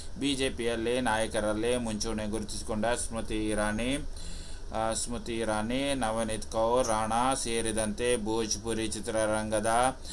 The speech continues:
ಖ್ಯಾತ ಪವನ್ ಸಿಂಗ್ ಚುನಾವಣೆಯಲ್ಲಿ ಸ್ಪರ್ಧಿಸಿ ಸೋಲು ಕಂಡಿದ್ದಾರೆ. ಸ್ಮೃತಿ ಇರಾನಿ ಕಳೆದ ಚುನಾವಣೆಯಲ್ಲಿ ಗಾಂಧಿ ಕುಟುಂಬದ ಕುಡಿ ರಾಹುಲ್ ಗಾಂಧಿ ಅವರಿಗೆ ಸೋಲಿನ ರುಚಿ ತೋರಿಸಿದ ಸ್ಮೃತಿ ಇರಾನಿ ಈ ಬಾರಿ ಆಘಾತಕಾರಿ ಸೋಲು ಕಂಡಿದ್ದಾರೆ.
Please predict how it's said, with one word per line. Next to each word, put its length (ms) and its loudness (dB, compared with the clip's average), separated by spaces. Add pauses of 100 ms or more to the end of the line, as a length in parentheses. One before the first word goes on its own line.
(280)
ಖ್ಯಾತ 300 2
ಪವನ್ 380 2
ಸಿಂಗ್ 340 -2
ಚುನಾವಣೆಯಲ್ಲಿ 640 0
ಸ್ಪರ್ಧಿಸಿ 560 -2
ಸೋಲು 300 -2
ಕಂಡಿದ್ದಾರೆ. 1000 0 (440)
ಸ್ಮೃತಿ 400 -2
ಇರಾನಿ 460 0
ಕಳೆದ 420 2
ಚುನಾವಣೆಯಲ್ಲಿ 800 0
ಗಾಂಧಿ 340 2
ಕುಟುಂಬದ 680 2
ಕುಡಿ 280 0
ರಾಹುಲ್ 340 2
ಗಾಂಧಿ 260 2
ಅವರಿಗೆ 460 2
ಸೋಲಿನ 460 0
ರುಚಿ 260 -2
ತೋರಿಸಿದ 800 0
ಸ್ಮೃತಿ 500 -4
ಇರಾನಿ 320 0
ಈ 240 -2
ಬಾರಿ 440 2
ಆಘಾತಕಾರಿ 720 0
ಸೋಲು 420 -2
ಕಂಡಿದ್ದಾರೆ. 680 0